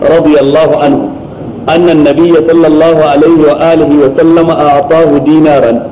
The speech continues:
manzon Allah ya bashi dinari ɗaya, li yashtari bihi udhiyya, dan ya sayo dabbar layya, aw shatan, ko kuma dan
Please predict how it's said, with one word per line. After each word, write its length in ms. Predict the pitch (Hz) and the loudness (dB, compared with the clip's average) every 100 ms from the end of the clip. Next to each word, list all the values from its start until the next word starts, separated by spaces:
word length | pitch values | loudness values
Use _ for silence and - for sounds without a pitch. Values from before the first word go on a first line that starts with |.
| - - - | -16 -16 -6
manzon 240 | 123 135 | -2 0
Allah 260 | 160 165 156 | 0 0 0
ya 60 | 147 | 0
bashi 240 | 147 151 131 | 0 0 -2
dinari 560 | 123 139 143 147 147 123 - - | -4 0 2 2 0 -2 -4 -2
ɗaya, 260 | 147 143 143 - - - - 113 | 0 0 -2 -6 -12 -14 -10 -6
li 160 | 123 | 0
yashtari 480 | 139 139 135 170 156 147 147 | 0 0 0 0 2 0 0
bihi 200 | 151 156 147 | 0 0 0
udhiyya, 580 | 143 135 151 151 139 151 - - 165 170 | 0 0 0 0 2 0 -4 -10 -12 -6
dan 160 | 135 165 | -2 0
ya 80 | 151 | 0
sayo 240 | 160 156 156 | 0 0 0
dabbar 360 | 160 156 151 131 | 0 -2 -2 0
layya, 360 | 131 131 131 123 - - - - - - - 170 | 0 0 0 -2 -8 -12 -16 -18 -18 -20 -8 -2
aw 80 | 175 | 0
shatan, 460 | 170 185 180 170 156 | 0 0 0 -2 0
ko 80 | 170 | 0
kuma 200 | 165 170 | 0 0
dan 80 | 175 | 0